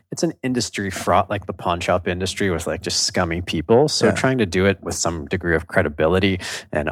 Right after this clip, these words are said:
Speaker 1: honesty was an opportunity to shift the dynamic in that space.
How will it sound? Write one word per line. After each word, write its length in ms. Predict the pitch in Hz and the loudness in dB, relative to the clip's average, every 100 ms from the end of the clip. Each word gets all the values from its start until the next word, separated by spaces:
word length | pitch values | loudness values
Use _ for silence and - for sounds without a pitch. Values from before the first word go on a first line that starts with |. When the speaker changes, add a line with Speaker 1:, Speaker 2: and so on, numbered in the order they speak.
| - | -2
Speaker 1:
honesty 560 | 76 80 92 - 117 | 0 2 0 2 4
was 160 | 110 92 | 4 2
an 80 | 85 | 2
opportunity 640 | 85 85 80 82 82 85 | 2 0 -4 -4 -2 0
to 80 | 87 | 0
shift 440 | 71 - 82 - - | 2 2 2 0 0
the 260 | 78 80 | 2 2
dynamic 600 | 80 76 76 76 87 90 | 0 -2 0 0 0 0
in 100 | 90 | 0
that 200 | 80 78 | 0 -2
space. 500 | - - 76 87 90 | -2 2 4 4 2